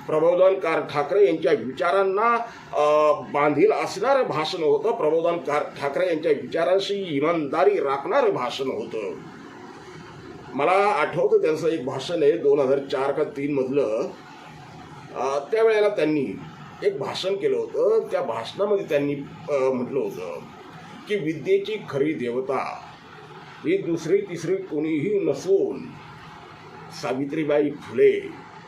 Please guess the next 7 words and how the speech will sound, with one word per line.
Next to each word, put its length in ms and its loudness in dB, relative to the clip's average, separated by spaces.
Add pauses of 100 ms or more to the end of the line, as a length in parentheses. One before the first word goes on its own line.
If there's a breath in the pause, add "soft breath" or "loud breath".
(460)
सावित्रीमाई 760 -2
फुले 640 2 (300)
ह्या 120 0
विद्येच्या 640 -2 (200)
खऱ्या 260 0
देवता 480 -4
आहे." 480 -6